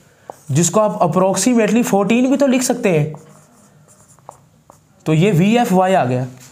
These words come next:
ये वीएफ़एक्स आ गया, वीएफ़वाई। तो अब equation number, इसको मैं नाम दे लेता हूँ टू का,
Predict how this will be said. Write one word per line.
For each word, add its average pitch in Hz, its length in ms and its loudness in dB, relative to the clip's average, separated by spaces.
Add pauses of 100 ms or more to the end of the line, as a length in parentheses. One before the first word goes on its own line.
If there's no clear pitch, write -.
(400)
ये 180 120 4
वीएफ़एक्स 254 640 2
आ 254 120 2
गया, 240 140 2
वीएफ़वाई। 175 680 2 (640)
तो 175 60 2
अब 190 140 0
equation 202 440 0
number, 226 240 2
इसको 208 240 0
मैं 233 100 0
नाम 220 220 2
दे 214 80 4
लेता 214 160 2
हूँ 226 140 2
टू 254 200 2
का, 214 160 0